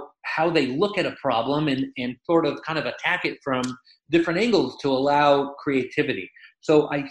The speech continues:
think what happens is, um, um, Joe, the, our schools are kind of discouraging creativity, and we come through the system. We're in high school. We know that the teacher ain't looking for,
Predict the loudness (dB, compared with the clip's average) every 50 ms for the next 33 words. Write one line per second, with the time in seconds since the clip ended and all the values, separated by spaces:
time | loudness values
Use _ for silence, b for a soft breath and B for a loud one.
0 | -8 _ -2 0 0 -2 -4 -8 -4 0 0 0 0 -2 -4 -8 -6 -4 -4 -2
1 | -2 -2 -2 -2 -4 -8 -14 -20 _ -6 -2 0 2 2 2 0 0 -4 -10 -12
2 | -6 -4 -2 -2 -2 -2 -4 -4 -6 -10 -14 -16 _ _ _ b b b b b
3 | b _ _ _ _ _ -2 0 0 0 0 -2 -4 -8 -10 -14 _ -8 -2 2
4 | 4 6 6 4 2 0 -2 -6 -6 -2 0 2 2 2 0 -2 -4 -8 -12 _
5 | _ _ _ _ _ _ _ _ _ -4 -2 -2 -2 -2 -6 -8 -4 -2 0 0
6 | 0 -2 -4 -6 -10 -12 -10 -8 -6 -6 -6 -6 -6 -4 -4 -4 -4 -6 -6 -6
7 | -6 -6 -6 -4 -2 -2 -2 -2 -4 -6 -8 -6 -4 -4 -2 -2 -2 -2 -4 -6
8 | -4 -4 -6 -6 -8 -10 B B B B B -4 -2 -2 -2 -2 -2 -2 -4 -4
9 | -4 -4 -6 -4 -6 -6 -4 -4 -4 -4 -4 -4 -4 -2 -2 0 -2 -2 -2 -4
10 | -4 -4 -4 -4 -6 -4 -2 0 2 2 2 2 0 -4 B B B B B -4
11 | -2 0 0 2 2 2 2 2 2 0 -2 -4 -4 0 0 0 0 0 -2 -2
12 | 0 0 2 0 2 0 -2 -4 -4 -2 0 0 0 0 -2